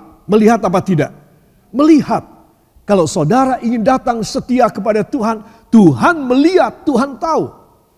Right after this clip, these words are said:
Kalau saya tidak punya kerinduan, Tuhan tahu. Itu sebab desire kita itu terbuka di mata Allah.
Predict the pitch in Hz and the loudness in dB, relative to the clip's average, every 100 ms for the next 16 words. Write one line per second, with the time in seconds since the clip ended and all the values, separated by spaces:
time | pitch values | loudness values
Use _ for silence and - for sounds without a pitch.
0 | _ _ _ _ _ _ - 285 240 220 | _ _ _ _ _ _ 0 2 4 2
1 | 311 349 349 320 294 294 285 285 330 349 | 2 2 2 0 -2 -2 -6 2 2 4
2 | 262 226 220 - - 277 226 180 170 339 | 2 0 0 -8 2 4 4 -2 -4 -4
3 | 294 254 311 320 175 - - _ _ _ | -6 -6 -2 0 -2 -6 -20 _ _ _
4 | _ _ _ _ - 240 214 180 190 180 | _ _ _ _ -6 -4 -2 0 -2 0
5 | 160 - - 302 349 311 220 - 190 165 | -2 -2 -2 0 4 4 2 0 -4 -4
6 | 131 139 262 - _ _ _ - 247 - | -4 -6 -8 -12 _ _ _ 0 2 2
7 | 226 - 202 123 254 190 - 269 - 147 | -4 -2 -6 0 0 0 -6 -8 -4 -2
8 | 185 170 185 - - 160 135 - - - | -2 -2 -6 -6 -8 -10 -10 -12 -18 -20